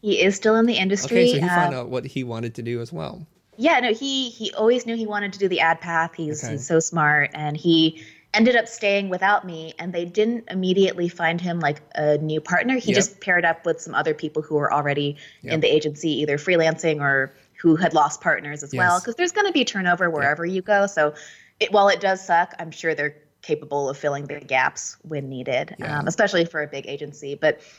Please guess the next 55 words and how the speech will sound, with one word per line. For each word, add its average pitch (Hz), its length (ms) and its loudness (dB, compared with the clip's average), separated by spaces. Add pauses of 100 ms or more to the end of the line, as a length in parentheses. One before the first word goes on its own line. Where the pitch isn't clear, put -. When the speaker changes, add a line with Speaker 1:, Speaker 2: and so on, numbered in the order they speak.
(140)
Speaker 1:
yeah, 226 220 -2
he, 226 560 -6 (100)
he 330 160 -4
actually 392 340 -4
messaged 320 460 -10
me, 220 500 -10 (200)
I 220 80 -12
think, 294 180 -12
about 254 200 2
a 226 60 4
year 220 320 0
ago, 165 480 4
and 135 120 0
he 127 60 -4
Speaker 2:
Mm-hmm. 175 80 -2
Speaker 1:
was 165 160 0
like, 160 220 2 (760)
"I 180 100 2
didn't 254 160 0
really 269 220 0
know 247 160 2
who 247 160 0
else 233 220 4
to 214 80 -16
tell, 240 360 -4
but, 220 160 -2
like, 165 340 2
you 180 120 -8
know, 143 320 -10
my," 160 480 2
I 170 80 4
don't 180 160 4
know 175 80 0
where 170 100 0
he's 170 180 -4
working 165 280 -6
now. 151 200 -4
He 202 180 0
ended 254 200 0
up 226 120 0
going 190 240 -2
to 170 60 -8
Droga 160 280 -2
five 175 420 0
after 180 320 -4
Speaker 2:
Mm-hmm. 151 120 -2
Speaker 1:
B 185 60 -4
B 196 120 -8
D 196 180 -14
O, 196 120 -4
I 202 100 0
believe. 220 360 0
So 202 140 -12
he's, 185 300 2
Speaker 2:
Mm-hmm. - 80 -16